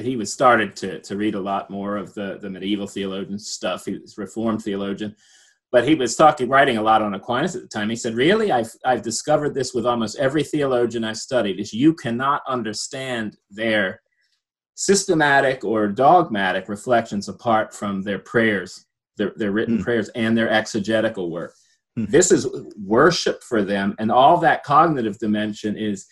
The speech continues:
Speaker 1: is preparatory for worship. It's, it's, it's not meant to be, like Glenn's talking about, this, this system in which you've ma-, you've, you're master over. It's
Speaker 2: Right.
Speaker 1: something that is trying to push you to that mi-, into the mystery.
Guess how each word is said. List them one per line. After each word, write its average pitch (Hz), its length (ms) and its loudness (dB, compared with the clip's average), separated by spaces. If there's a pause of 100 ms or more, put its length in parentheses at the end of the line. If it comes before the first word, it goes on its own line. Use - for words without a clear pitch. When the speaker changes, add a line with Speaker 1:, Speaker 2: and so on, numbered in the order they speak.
(200)
Speaker 1:
is 107 140 -4
preparatory 196 640 2
for 139 160 0
worship. 131 540 2
It's, 110 300 -6
it's, - 320 -2
it's - 340 -6
not 147 400 2 (800)
meant 143 380 2
to 131 120 0
be, 143 320 4
like 117 260 2
Glenn's 120 320 0
talking 117 160 0
about, 107 260 -4
this, 110 240 -4
this 113 320 -8
system 139 400 0
in 107 160 2
which 117 240 0
you've 113 200 0
ma-, 123 400 0
you've, 123 540 -6
you're 120 420 0
master 139 540 2
over. 90 400 -8 (480)
It's 123 220 2
Speaker 2:
Right. - 40 0
Speaker 1:
something 139 420 2
that 110 120 4
is 104 140 -2
trying 135 320 0
to 110 80 0
push - 460 0
you 139 100 2
to 135 160 -2
that 117 240 4
mi-, 123 220 0
into 156 300 0
the 123 120 0
mystery. 117 640 -2